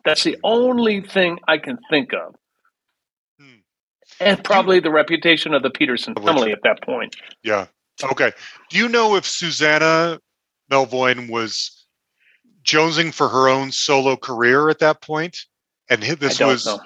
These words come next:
Speaker 2: Okay. Yeah.
Speaker 1: Mm-mm.
Speaker 2: I don't know either. So I gotta tell you, I remember I've gone through, so I rediscovered the family probably ten years ago. And if I remember correctly,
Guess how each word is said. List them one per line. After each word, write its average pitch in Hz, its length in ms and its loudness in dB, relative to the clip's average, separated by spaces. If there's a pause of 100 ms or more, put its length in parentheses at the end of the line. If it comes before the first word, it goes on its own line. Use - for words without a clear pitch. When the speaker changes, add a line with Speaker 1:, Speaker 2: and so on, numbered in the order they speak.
(400)
Speaker 2:
Okay. 110 320 0 (460)
Yeah. 110 380 0
Speaker 1:
Mm-mm. - 280 -12
Speaker 2:
I 120 40 -20
don't 120 120 -20
know 107 200 -20
either. 113 280 -12 (720)
So 160 260 -2
I 147 100 2
gotta 160 160 0
tell 165 220 0
you, 151 100 2
I 139 220 0
remember 160 600 -2
I've 156 200 2
gone 160 280 -2
through, 139 640 -4 (720)
so - 160 -2
I 160 200 2 (140)
rediscovered 160 720 0
the 131 60 -6
family 127 880 0 (1160)
probably 143 240 -8
ten 147 300 -2
years 135 280 0
ago. 107 320 2
And 104 80 -4
if 107 100 -6
I 120 40 4
remember 151 340 -2
correctly, 113 800 -2